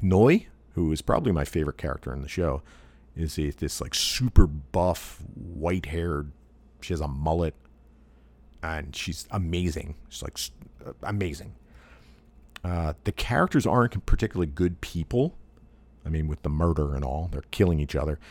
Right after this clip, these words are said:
But they do have deep personal connections with, uh, with other characters. And for all the things that they do, in particular the evil, A K A the killing,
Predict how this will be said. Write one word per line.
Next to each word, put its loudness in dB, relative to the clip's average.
But -8
they 2
do 2
have -2
deep 0
personal 2
connections -2
with, -4
uh, -4
with -2
other -4
characters. -2
And 0
for -2
all 4
the 2
things 2
that -4
they -4
do, 2
in -6
particular -2
the -6
evil, 2
A -2
K 0
A 0
the 0
killing, 0